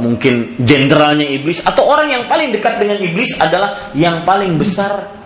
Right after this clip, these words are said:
godaannya. Godaan yang paling besar itu bagaimana? Datang satu pasukan menga-, menga-, me-, melapor kepada iblis. Eh, "Laqad fa'altu kadza wa kadza."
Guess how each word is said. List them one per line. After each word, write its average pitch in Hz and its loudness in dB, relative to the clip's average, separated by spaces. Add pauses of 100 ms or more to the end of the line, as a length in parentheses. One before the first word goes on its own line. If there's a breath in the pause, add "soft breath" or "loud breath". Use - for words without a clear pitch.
(120)
godaannya. 110 0
Godaan 247 4
yang 285 2
paling 269 0
besar 240 0
itu 349 -2
bagaimana? 269 -2 (220 loud breath)
Datang 104 0
satu 104 0
pasukan 110 2
menga-, 107 -2
menga-, 104 -4
me-, 113 -2
melapor 147 2
kepada 123 0
iblis. 107 -4 (640 loud breath)
Eh, 123 6 (120)
"Laqad 147 2
fa'altu 160 2
kadza 156 2
wa 143 -2
kadza." 110 -4